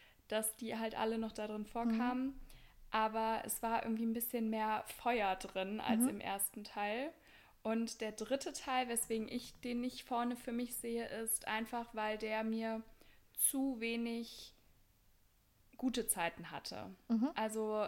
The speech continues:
Speaker 1: ähm, ich find das ja auch gut, dass das diese schweren Themen behandelt und ich hab auch nichts dagegen, wenn das meiste im Buch so ist.
Speaker 2: Mhm.
Speaker 1: Aber ich finde,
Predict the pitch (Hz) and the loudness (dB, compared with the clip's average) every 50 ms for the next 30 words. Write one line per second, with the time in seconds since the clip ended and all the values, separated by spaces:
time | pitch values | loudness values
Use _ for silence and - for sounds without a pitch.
0 | - - 214 214 208 214 214 214 208 - - - 214 - - 262 254 262 262 240 | 0 0 0 0 0 0 -2 -4 -6 -8 -8 -10 -10 -6 -2 0 0 0 2 0
1 | - 233 196 - 202 - - 262 269 269 - 254 240 - - 214 214 214 - - | 0 0 -2 -2 -4 -4 -4 -4 -4 -4 -2 -2 -2 -2 -2 -2 -2 -2 -2 -4
2 | 214 208 208 208 - - 220 214 208 208 214 - 233 220 220 220 220 226 240 247 | -6 -6 -6 -6 -6 -4 -4 -4 -4 -4 -4 -4 -4 -2 -2 -2 0 0 0 0
3 | 240 233 226 208 202 208 - 240 254 - - 220 220 214 - - - 202 202 202 | 0 0 -4 -6 -6 -4 -4 -4 -4 -2 -2 -2 -2 -2 -2 -4 -2 -2 -2 0
4 | 214 247 262 240 208 190 190 190 190 196 196 - - - - - - 214 - - | 0 0 0 0 0 -2 -2 0 0 -2 -2 -2 -6 -8 -12 -12 -10 -8 -8 -8
5 | - 220 214 208 208 220 220 - - - 214 208 208 208 208 - - - - - | -4 -2 0 2 2 0 0 -2 -4 -4 -4 -4 -4 -4 -6 -8 -12 -16 -16 -18
6 | - - - - 214 208 208 226 226 - - - 196 - - - 240 294 - - | -18 -14 -6 -4 -2 -2 -2 -2 -4 -6 -6 -6 -4 -4 0 0 2 2 2 2
7 | - 214 208 214 233 247 - - - - - 214 208 220 220 214 214 226 226 - | 2 2 2 2 -2 -4 -8 -12 -10 -4 -2 -2 0 0 0 -2 -2 -4 -6 -6
8 | - - 269 254 262 247 247 247 | -2 0 2 2 2 2 0 -2